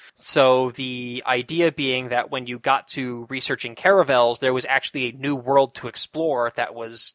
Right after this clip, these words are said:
not just populated with equally advanced civilizations. It was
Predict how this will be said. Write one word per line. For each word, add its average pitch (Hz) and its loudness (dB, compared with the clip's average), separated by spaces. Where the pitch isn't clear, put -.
not 135 0
just - -2
populated 127 -4
with 127 -4
equally 143 0
advanced 127 0
civilizations. 120 -2
It - -16
was 117 -6